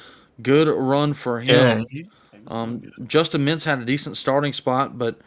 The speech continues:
Speaker 1: unfortunately does not finish the race.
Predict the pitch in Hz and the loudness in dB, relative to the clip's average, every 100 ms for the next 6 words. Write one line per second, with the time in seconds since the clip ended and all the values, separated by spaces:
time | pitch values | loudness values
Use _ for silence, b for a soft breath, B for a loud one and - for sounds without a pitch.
0 | b b - 131 127 143 - 131 127 120 | b b -8 -4 2 0 0 -2 -2 -4
1 | 107 123 139 139 113 - 135 131 - - | -6 2 4 2 0 -4 -2 -2 -4 -12
2 | - 139 123 - - 113 110 131 127 113 | -2 0 0 -6 -6 -4 0 0 0 -2
3 | - - | -6 -8